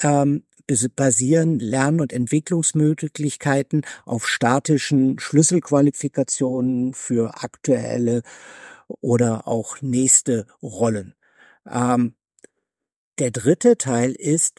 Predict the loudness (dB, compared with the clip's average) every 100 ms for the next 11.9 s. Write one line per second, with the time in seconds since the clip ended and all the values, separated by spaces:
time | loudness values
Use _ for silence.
0 | -12 -10 -6 -4 -2 -2 -2 -2 0 0
1 | 0 -2 -4 -2 -4 -6 _ -20 -20 -20
2 | -14 -2 2 4 2 0 -6 -2 0 0
3 | 0 0 0 0 -6 -4 -4 -4 -2 2
4 | 4 4 2 0 0 -2 -2 4 4 4
5 | 0 -2 -2 -4 -2 -2 -4 -4 -2 -4
6 | -4 0 0 0 -4 -20 -6 -2 0 0
7 | 2 0 2 2 0 -2 -6 0 0 2
8 | -2 0 -2 -2 -4 _ -4 -4 -4 -4
9 | -4 -4 -2 0 0 -2 -6 -20 _ -2
10 | 4 4 2 -2 2 2 0 -2 -2 -10
11 | -20 -20 -20 -20 _ 0 2 4 2